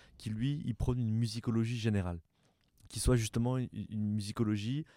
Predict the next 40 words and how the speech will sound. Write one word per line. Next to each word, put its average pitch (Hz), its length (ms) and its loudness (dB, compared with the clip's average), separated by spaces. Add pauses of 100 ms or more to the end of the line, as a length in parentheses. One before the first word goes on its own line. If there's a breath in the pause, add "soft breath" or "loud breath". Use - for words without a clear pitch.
(300 soft breath)
qui - 180 -2
revienne 117 540 2
à - 80 0
l'étymologie 104 640 0
de 107 160 2
étude 117 260 2
de 117 80 4
la 107 120 4
musique, 98 380 0
puis 80 160 -10 (220)
peu 147 120 10
importe 131 340 0
le 110 60 2
style 113 200 -2
de 107 100 4
musique 101 300 2
que - 80 0
t'étudies, 104 540 -4 (380 soft breath)
t'es 135 100 8
musicologue 110 640 2
parce 110 140 -4
que 113 140 0
t'étudies, 107 560 -8 (460 soft breath)
euh, 87 500 0 (160)
euh, 85 340 -2 (480)
la 104 120 4
musique. 98 320 2
Mais 101 80 0
après, 143 240 8
c'est 113 140 -4
sûr - 160 -6
que, 101 180 0 (480 loud breath)
euh, 87 500 0
c'est 92 100 -6
ça. 98 200 -4 (100)
Ap-, 80 140 -6
après, - 220 -4
c'est, - 160 -14
c'est, 87 440 -4 (140)
c'est, - 260 -10